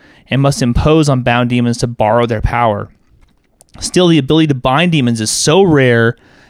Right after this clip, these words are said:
difficult, and risky, it's unlikely that a P C will ever get to have this experience.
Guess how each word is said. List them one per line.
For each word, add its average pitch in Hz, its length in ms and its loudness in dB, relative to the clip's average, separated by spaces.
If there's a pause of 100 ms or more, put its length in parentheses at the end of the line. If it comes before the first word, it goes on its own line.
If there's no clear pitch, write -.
(200)
difficult, 156 580 0
and 113 180 -8
risky, 120 540 -2
it's 113 140 -10
unlikely 170 600 2
that 123 180 -2
a - 20 0
P 143 140 -2
C 143 200 -2
will 135 140 2
ever 127 300 -2
get 117 100 -6
to 127 60 -8
have 117 180 -2
this 120 160 -4
experience. - 720 -4